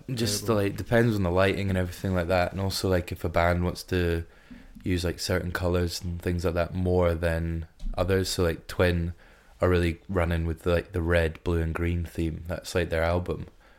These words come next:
Speaker 1: like, colours.
Speaker 2: I like
Speaker 1: So
Speaker 2: it when bands do that and they have, like, an aesthetic that they
Speaker 1: Yeah, I
Speaker 2: kinda
Speaker 1: think
Speaker 2: run with and go with.
Speaker 1: it works really well. So that was, like, what I was really trying to push, but it benefited because they had their own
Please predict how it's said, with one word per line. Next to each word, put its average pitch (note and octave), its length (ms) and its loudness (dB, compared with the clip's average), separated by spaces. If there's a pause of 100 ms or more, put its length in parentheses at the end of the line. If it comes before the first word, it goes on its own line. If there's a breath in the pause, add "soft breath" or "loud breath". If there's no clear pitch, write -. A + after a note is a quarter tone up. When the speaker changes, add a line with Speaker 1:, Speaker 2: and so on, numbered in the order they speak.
(280 soft breath)
Speaker 1:
like, - 260 -4
colours. E2+ 440 0
Speaker 2:
I A2 40 2
like A2 140 4
Speaker 1:
So E2+ 60 0
Speaker 2:
it B2 60 2
when G2+ 120 0
bands F2 220 -4
do F#2 80 -14
that F2+ 140 -8
and F#2 80 -12
they - 20 -12
have, F2 80 -10
like, F2 160 -12
an F#2 60 -12
aesthetic - 420 -8
that - 80 -10
they G#2+ 80 0
Speaker 1:
Yeah, G#2+ 60 4
I G2 120 4
Speaker 2:
kinda G2 60 2
Speaker 1:
think F#2 80 0
Speaker 2:
run F2+ 160 -4
with F2+ 140 -6
and F#2 120 -8
go F2+ 180 -4
with. F#2 200 -8 (280 soft breath)
Speaker 1:
it G#2 40 -4
works G#2+ 300 4
really F#2+ 160 4
well. G2 300 6
So - 180 -2
that G2 100 6
was, G2 140 -2
like, F#2 140 2
what F#2+ 120 0
I - 20 2
was F2 220 -2
really F2+ 220 2
trying E2+ 220 -2
to - 120 -10
push, F2 400 -2 (100)
but G2 100 4
it F#2+ 280 2
benefited F2+ 540 0
because E2 260 -4
they E2+ 80 0
had E2+ 140 2
their E2+ 100 2
own E2+ 240 0